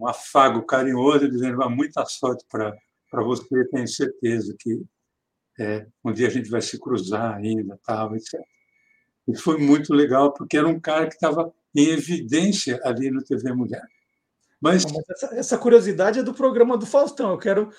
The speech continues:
Speaker 2: uma curiosidade da T V Mulher. <laughs>
Speaker 1: Agora, lembrando ali dos tempos do Revista Feminina, como eu falei, o T V Mulher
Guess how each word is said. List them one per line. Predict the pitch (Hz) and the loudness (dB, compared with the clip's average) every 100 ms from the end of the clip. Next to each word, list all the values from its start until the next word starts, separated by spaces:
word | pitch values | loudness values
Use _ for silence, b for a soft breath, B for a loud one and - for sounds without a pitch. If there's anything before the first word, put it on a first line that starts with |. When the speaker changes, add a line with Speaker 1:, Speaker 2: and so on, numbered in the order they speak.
| B 185 | B -2
Speaker 2:
uma | 220 | -2
curiosidade | - 233 190 214 | 4 4 6 2
da | 233 254 | 2 2
T | |
V | 208 | 4
Mulher. | 240 311 285 208 151 - | 4 4 2 2 0 -4
<laughs> | 180 - 262 - _ 196 | -10 -6 -6 -8 _ -2
Speaker 1:
Agora, | 202 175 160 | 2 4 4
lembrando | 170 185 165 185 247 226 | 4 0 2 4 6 6
ali | 170 165 160 | 6 6 6
dos | 147 - | 0 -2
tempos | 165 165 143 123 | 0 0 0 -2
do | 120 131 | 0 2
Revista | 147 123 127 - 131 | 4 2 0 -4 -4
Feminina, | - 160 156 135 175 147 | -4 -4 -2 0 2 0
como | 139 135 | 0 0
eu | |
falei, | 143 160 143 180 214 - _ | 2 2 4 4 2 -4 _
o | 175 | 0
T | 170 | 2
V | 170 202 | 2 2
Mulher | 185 143 151 185 | 2 2 0 0